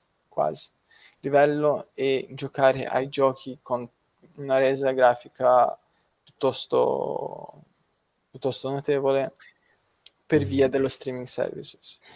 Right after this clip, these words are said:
Speaker 2: Però lì
Speaker 1: Quello
Speaker 2: si va su un problema di, a quel punto di, un problema, eh, di connessione, perché se non hai connessione internet e ti permette di fare una cosa del genere, non giocherei mai.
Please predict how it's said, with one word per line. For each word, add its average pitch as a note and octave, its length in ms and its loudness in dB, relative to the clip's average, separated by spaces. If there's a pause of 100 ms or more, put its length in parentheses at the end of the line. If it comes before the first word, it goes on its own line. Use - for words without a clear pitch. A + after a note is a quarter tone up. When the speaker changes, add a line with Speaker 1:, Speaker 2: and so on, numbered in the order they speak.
(100)
Speaker 2:
Però A2+ 240 6
lì A2+ 60 6
Speaker 1:
Quello A2 120 8
Speaker 2:
si C3+ 140 4
va G2+ 140 4
su - 200 -4
un F#2+ 460 0
problema F#2+ 640 2
di, F2+ 520 2
a E2+ 80 2
quel E2+ 220 2
punto G2+ 320 4
di, E2 1120 2
un E2 100 -6
problema, D#2+ 580 -2
eh, D#2+ 280 0
di E2+ 360 2
connessione, E2+ 800 2
perché - 220 -12
se - 180 -4
non D#2+ 180 0
hai D#2 120 4
connessione D#2+ 720 0
internet E2 480 2
e E2 120 0
ti E2 120 -2
permette F2 500 4
di F2 80 4
fare F2+ 220 4
una F2 140 2
cosa F2 180 2
del E2+ 160 4
genere, F2 920 6
non D#2+ 240 -4
giocherei D2+ 400 -4
mai. E2+ 360 4